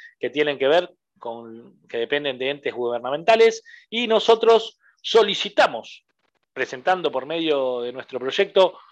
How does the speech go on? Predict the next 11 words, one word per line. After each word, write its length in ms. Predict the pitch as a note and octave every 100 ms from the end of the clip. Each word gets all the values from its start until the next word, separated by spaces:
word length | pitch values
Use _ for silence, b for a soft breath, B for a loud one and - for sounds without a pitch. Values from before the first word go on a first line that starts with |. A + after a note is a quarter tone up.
| b b
un 160 | F3+ G3+
ingreso 540 | G3 B3+ - A#3+ -
para 240 | D#3+ D3+
poder 320 | D3+ F3 G#3+ G3
llevarlo 520 | F3 E3+ F#3+ F3+ E3
adelante, 640 | C#3+ C3+ A2 G2+ _ F#2+ _ _
¿sí? 240 | - D3
Después, 440 | C#3+ - D#3+ F3 - b b b
claramente, 580 | - C#3+ D#3 F3+ E3+ G3+
cada 240 | G3 E3 D#3+
municipio 760 | E3 E3+ C#4 G3+ D#3 D3 D3